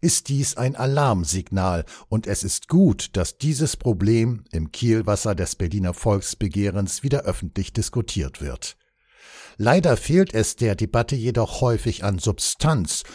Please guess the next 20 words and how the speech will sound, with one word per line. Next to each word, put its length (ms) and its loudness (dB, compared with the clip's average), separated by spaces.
und 180 0
sowohl 540 2
von 220 0
der 80 0
liberalen 760 -2
als 320 -4
auch 220 -2
von 160 -2
der 100 -4
linken 360 0
Seite 460 0
wird 320 0
mit 180 -2
Idealvorstellungen 1300 0
gearbeitet, 960 0
die 140 0
so 300 0
nicht 360 -4
haltbar 380 -4
sind. 400 -10